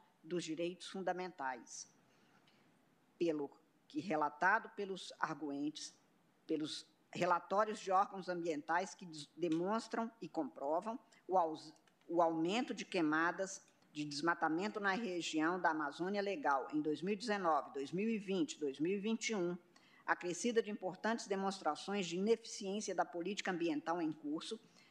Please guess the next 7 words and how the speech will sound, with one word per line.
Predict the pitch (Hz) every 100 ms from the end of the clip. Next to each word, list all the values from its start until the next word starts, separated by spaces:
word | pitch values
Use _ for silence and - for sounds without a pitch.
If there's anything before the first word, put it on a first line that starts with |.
| _ _
tem-se | 214 247 254 240
quadro | - 160 151 139
estrutural | 151 - - 247 262 220 139 143 156 - - -
de | 170
ofensa | 208 - 156 139 - 135 - -
massiva, | 160 185 247 - - 180 170 180 -
generalizada | - 135 226 240 214 208 170 - 135 170 160